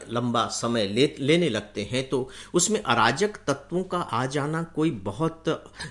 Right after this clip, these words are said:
असंभव सी बात नहीं है, कोई नई बात नहीं है। कुछ तो अराजक तत्व उसमें प्रवेश कर जाते हैं।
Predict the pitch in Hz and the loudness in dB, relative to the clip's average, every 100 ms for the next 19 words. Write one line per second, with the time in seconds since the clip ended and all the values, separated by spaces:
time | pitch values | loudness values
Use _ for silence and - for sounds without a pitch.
0 | - - - 165 170 202 - 156 151 156 | -8 0 4 6 4 2 0 0 -2 -2
1 | 147 165 135 - 131 123 131 185 170 151 | -2 -2 -2 2 2 6 6 6 4 -2
2 | 156 147 170 143 - - - - - - | -2 -2 -2 -4 -10 -20 -20 -20 -20 -20
3 | - 139 - 101 101 104 110 - - 160 | 0 0 2 0 2 2 2 -2 -2 0
4 | 185 175 185 180 175 190 - 180 180 190 | 0 0 0 2 2 2 0 -4 -4 -6
5 | 190 202 | -6 -6